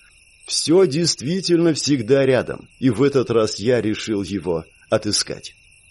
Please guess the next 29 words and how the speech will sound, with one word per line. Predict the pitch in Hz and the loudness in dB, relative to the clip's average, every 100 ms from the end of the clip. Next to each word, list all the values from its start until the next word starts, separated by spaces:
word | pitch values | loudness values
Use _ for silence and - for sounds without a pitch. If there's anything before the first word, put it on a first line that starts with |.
| _ _ _ _ | _ _ _ _
Я | 113 131 | 0 2
погружался | 180 175 196 202 208 - 175 | 2 2 4 4 4 4 0
всё | - 151 | 2 0
глубже | 120 165 180 156 170 | 2 0 0 0 0
и | 143 | 0
глубже | 127 147 131 113 | 2 2 2 -2
в | 120 | -4
себя, | - 117 104 135 139 | -4 -4 0 2 2
как | 131 120 | 0 -2
делал | 98 113 123 120 | -2 0 2 2
это | - 120 120 | 0 -2 -2
тысячи | - 143 131 - 120 | -2 -4 -4 -2 0
раз | 117 113 78 | 2 0 0
до, | 135 143 135 _ - | 2 2 -2 _ -2
и, | 143 | 2
надеюсь, | 156 147 202 156 | 2 2 -2 -4
буду | 92 123 127 | -4 -2 -2
делать | 107 117 110 - | 0 0 0 -2
после. | 78 - - - _ _ _ - | -8 -8 -14 -20 _ _ _ -4
Но | 117 | 0
если | 127 120 123 | 0 2 2
раньше | 131 127 - | 4 2 -2
я | 110 | -2
всегда | 110 117 113 120 | -2 -4 0 0
таким | 110 113 | 0 0
образом | 120 113 101 113 | 0 0 0 0
мог | 117 120 | 0 -2
отыскать | 117 117 - 117 104 | -2 -4 0 -2 -2
магию, | 113 131 151 92 95 | 0 2 2 0 -4